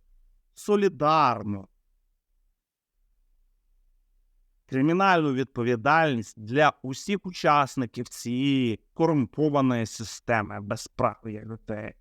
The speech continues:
за те, що вони порушували тридцять три роки права людини. І кожного силовика засудити, де б він не був, за кордоном чи в Україні. А тих,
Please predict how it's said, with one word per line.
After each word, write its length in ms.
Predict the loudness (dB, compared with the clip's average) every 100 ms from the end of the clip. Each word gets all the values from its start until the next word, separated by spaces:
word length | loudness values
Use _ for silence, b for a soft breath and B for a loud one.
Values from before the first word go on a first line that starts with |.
| _ -6
за 160 | -4
те, 220 | 0 2
що 320 | 2 -2 -6 -2
вони 440 | 0 0 0 -2 -8 _ _ _
порушували 960 | 0 2 2 0 0 -2 0 0 -2 -4 -4
тридцять 480 | 0 0 2 0 0
три 220 | 0 0
роки 440 | 2 2 2 0
права 480 | -2 -2 0 0 0
людини. 520 | 0 -2 -2 -2 -2
І 40 | -4
кожного 680 | -4 0 2 2 -2 -4
силовика 720 | -6 -8 -4 -4 -2 2 2 2 _
засудити, 1040 | -10 2 4 4 2 -4 -2 0 0 -2 -8
де 240 | 2 4
б 40 | 4
він 460 | 0 0 2 2 0
не 80 | -2
був, 300 | -4 -10 -12
за 320 | 2 4 4
кордоном 920 | 2 0 0 0 2 2 2 0 -4 -10 _ _ _ _
чи 300 | -10 0 2
в 180 | 2 -2
Україні. 1040 | -2 0 0 0 0 0 0 2 0 -2 -8 _ _ _ _ _ _ _ _ _ 2
А 240 | 4 4 2 _ _ _
тих, 380 | 4 4 2